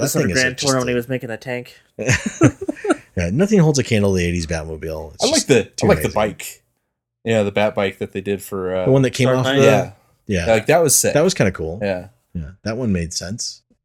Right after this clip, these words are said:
Speaker 2: But yeah, it's just, you know, the only thing, the only one that really comes close to it, and it's basically based off of it, was the, uh, Batmo-, or the Batman animated series Batmobile.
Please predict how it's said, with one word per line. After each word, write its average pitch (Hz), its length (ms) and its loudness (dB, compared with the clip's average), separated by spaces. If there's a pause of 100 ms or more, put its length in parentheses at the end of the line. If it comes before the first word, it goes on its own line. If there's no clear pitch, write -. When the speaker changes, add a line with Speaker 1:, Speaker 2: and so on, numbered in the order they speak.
Speaker 2:
But 107 100 6
yeah, 85 120 4
it's - 120 0
just, - 280 0
you 101 100 0
know, - 120 -2
the 117 200 0
only 156 140 6
thing, 143 200 2
the 110 100 0
only 143 140 4
one 139 100 2
that 101 100 -2
really 107 180 2
comes 98 240 -2
close - 420 -2
to 127 140 2
it, 123 100 0
and 87 160 -4
it's 85 160 -4
basically 85 360 -4
based 80 360 -4
off 92 200 -6
of 98 60 -12
it, 82 200 -6
was 78 380 -6
the, 73 420 -12
uh, 65 260 -14 (320)
Batmo-, 82 420 -6
or 85 180 -8
the 76 180 -8
Batman 90 320 -8
animated 85 360 -6
series 87 360 -12
Batmobile. 55 520 -20